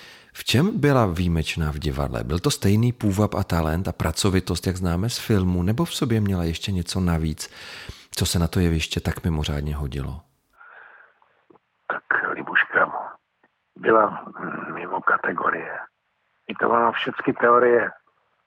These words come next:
Speaker 2: i to, co třeba já říkám a myslím to dobře a přemýšlím nad tím divadlem. Všecko to, co člověk vymyslí, vpadne v okamžiku, kdy se zjeví skutečný talent.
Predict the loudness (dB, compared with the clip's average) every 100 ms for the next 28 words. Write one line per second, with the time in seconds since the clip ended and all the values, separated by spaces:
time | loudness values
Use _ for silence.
0 | _ -8 -8 0 0 0 -6 -2 -2 4
1 | 4 4 2 -2 -2 0 0 -4 -8 -8
2 | -6 -6 -6 -6 -4 -4 -6 -10 _ _
3 | _ -14 -8 -4 -2 0 -2 -4 -6 -10
4 | -12 -12 -12 -14 _ _ _ _ _ -6
5 | -2 -2 -2 -4 -6 -14 _ _ _ -8
6 | -6 -4 -2 -2 -4 -4 0 0 0 -2
7 | -2 -6 -6 -8 -8 _ _ _ _ _
8 | -10 0 2 2 0 0 2 0 0 -4
9 | -2 -2 -2 -4 -2 0 -2 -6 -10 -8
10 | -6 -6 -2 0 0 -2 -6